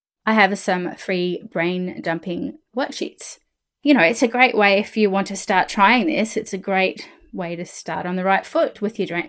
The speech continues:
your brain dumping, and it looks nice and pretty. It's got some nice c-, colors if you've got a color printer. So, you know, it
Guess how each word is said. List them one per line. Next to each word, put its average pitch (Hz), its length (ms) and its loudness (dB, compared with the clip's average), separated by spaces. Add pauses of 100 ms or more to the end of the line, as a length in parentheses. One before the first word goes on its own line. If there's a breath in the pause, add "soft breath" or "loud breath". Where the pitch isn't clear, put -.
(140)
your 180 240 -2
brain 175 260 -2
dumping, 254 560 -4
and 180 180 -2
it - 100 -6
looks - 340 -6
nice 220 380 -2
and 170 100 -4
pretty. 233 540 0
It's - 180 -8
got - 220 -12
some 190 140 -6
nice 190 200 -4
c-, - 140 -20 (120)
colors 208 580 -2
if - 280 -12
you've 180 240 -6
got - 440 -8 (200)
a - 380 -6 (180)
color 175 280 -6
printer. 214 680 -4 (360)
So, 262 140 0
you 269 160 0
know, 170 100 0
it - 280 -4